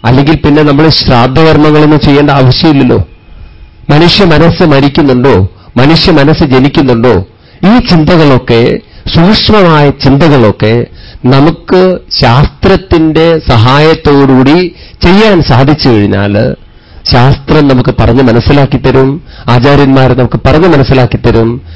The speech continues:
ശരീരം ജനിക്കുന്നുണ്ട്, ശരീരം ജീവിക്കുന്നുണ്ട്,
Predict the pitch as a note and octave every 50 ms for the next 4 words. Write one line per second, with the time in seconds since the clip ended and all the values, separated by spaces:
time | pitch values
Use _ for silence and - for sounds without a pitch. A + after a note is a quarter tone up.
0 | - - - - - - C#3 B2+ C3+ C#3+ E3 F#3 G3+ G3 F#3+ E3+ D3+ B2+ A2 A#2
1 | A2+ A#2+ B2 - - C3 A#2+ A2+ G#2+ G2+ G#2+ A2 A2+ B2+ - - - - - -
2 | C3 C3 C3 D3+ E3 E3 E3 D3 C3 G#2 G#2 A2+ B2 B2 B2+ B2 - A2+ A2 G#2+
3 | G2 G#2 G#2+ G#2+